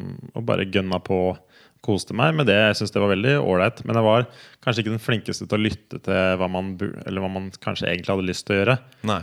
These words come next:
Speaker 1: Basket li-, digga jeg, men sånn skolemessig så var det veldig lett å velge de fornuftige valga.
Speaker 2: Mm.
Speaker 1: Trygge, dette kan du få jobb ut av, ikke sant? Alle sånne der, du bør jo velge sånn kanskje, for da øker du sjansene.
Speaker 2: Ja.
Speaker 1: Alle sånne ting, men,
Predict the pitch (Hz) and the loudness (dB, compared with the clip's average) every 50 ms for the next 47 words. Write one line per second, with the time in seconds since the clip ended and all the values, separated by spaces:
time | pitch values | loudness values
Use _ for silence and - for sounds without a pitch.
0 | 104 104 104 110 - 160 147 147 127 107 104 110 101 95 92 92 98 110 104 123 | 2 2 2 2 2 0 2 2 2 2 4 4 4 4 4 2 2 2 0 0
1 | 123 - - - 117 101 95 92 95 90 101 - 117 123 117 101 101 101 98 98 | 0 -2 0 2 2 2 2 2 0 -2 -4 -2 0 2 2 4 4 4 2 2
2 | 107 113 101 98 - 104 98 98 95 87 87 87 90 87 90 87 - - - 101 | 2 2 0 0 0 0 0 2 0 0 0 -2 0 0 0 -2 -2 -6 -8 -6
3 | 90 87 82 - - - - - - 95 92 90 87 87 87 87 92 92 98 104 | -6 -6 -8 -8 -12 -16 -8 -4 -2 0 2 2 2 0 0 0 0 2 2 2
4 | - - - 107 107 107 101 95 92 101 - _ - 101 101 104 92 92 95 90 | 0 0 -2 -2 -2 -2 -2 -4 -6 -10 -14 _ -2 0 0 0 0 -2 -6 -6
5 | 90 98 98 101 95 90 - - - 107 92 - 95 - 95 95 90 - 98 98 | -2 0 0 0 0 -4 -8 -8 -6 -4 -2 -2 -2 -2 -2 -4 -2 0 0 2
6 | 95 92 92 95 95 90 104 98 95 - - 104 98 95 101 101 101 95 95 95 | 2 2 2 0 -2 -2 -2 -2 0 0 0 0 0 0 0 0 0 2 2 0
7 | 95 - 110 98 90 85 85 90 90 87 - - - - _ _ _ _ - 98 | 0 -2 -2 0 0 2 2 2 2 0 -2 -8 -18 -20 _ _ _ _ -10 -8
8 | 92 87 90 90 92 95 95 92 92 92 101 - - 98 90 85 87 101 98 - | -4 -2 0 0 0 0 0 0 -2 -2 -4 -4 -4 -4 -6 -6 -6 -10 -8 -6
9 | 92 92 87 - - 92 - 92 85 85 - - - - 85 85 - - _ _ | -6 -6 -6 -6 -8 -8 -6 -4 -2 -2 -2 -2 -2 -4 -6 -8 -12 -16 _ _
10 | _ _ - 90 90 85 - 92 90 90 - - 92 92 87 85 82 - - - | _ _ -6 -4 -4 -4 -4 -4 -6 -4 -2 -2 -2 -2 -4 -8 -10 -10 -8 -6
11 | 92 90 85 - - _ _ _ _ - 101 104 - - - - - - - - | -6 -6 -6 -8 -12 _ _ _ _ -8 -6 -6 -6 -6 -10 -20 -20 -20 -20 -14
12 | _ - 110 107 107 110 120 131 113 104 95 - 117 123 135 131 120 117 | _ 0 2 2 4 4 4 2 2 2 2 2 4 4 4 2 0 -2